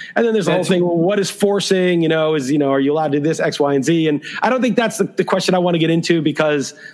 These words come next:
Speaker 1: I just think that's a lawyer question. I, to me, it's just not that interesting. I just think if you're taking a medicine that you don't want, that you absolutely do not want, because the consequences, not the medical consequences, like you could get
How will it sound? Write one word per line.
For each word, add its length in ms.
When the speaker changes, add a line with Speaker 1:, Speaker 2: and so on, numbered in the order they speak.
Speaker 1:
I 80
just 160
think 100
that's 140
a 60
lawyer 320
question. 400
I, 160
to 180
me, 140
it's 80
just 180
not 160
that 100
interesting. 540
I 80
just 160
think 260
if 120
you're 100
taking 380
a 40
medicine 360
that 100
you 140
don't 400
want, 440
that 120
you 140
absolutely 400
do 180
not 220
want, 460
because 800
the 80
consequences, 720
not 280
the 160
medical 320
consequences, 640
like 160
you 100
could 140
get 240